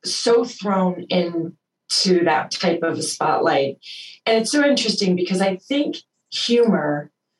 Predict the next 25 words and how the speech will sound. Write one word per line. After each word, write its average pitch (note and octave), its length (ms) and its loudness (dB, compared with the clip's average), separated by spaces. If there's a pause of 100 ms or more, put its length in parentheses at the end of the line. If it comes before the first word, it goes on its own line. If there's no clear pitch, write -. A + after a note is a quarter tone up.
(380)
is G3 160 4
a, F#3 240 0
is F#3 160 0
a F#3 40 4
huge A#3 560 -2
piece F#3 320 0
of - 180 -6
the, - 280 -2 (420)
piece F#3 240 -2
of F3+ 100 0
it D3+ 100 0
as C#3+ 160 -2
well, C#3 400 -2 (280)
because G3+ 180 2
I F#3+ 160 2
recently F#3+ 480 2
had E3 100 0
to E3 80 2
watch D#3 320 0
some D#3+ 220 -6
of D#3 140 -6
those D3+ 360 0
interviews - 580 -4
again. - 540 -2 (440)
And F3+ 420 2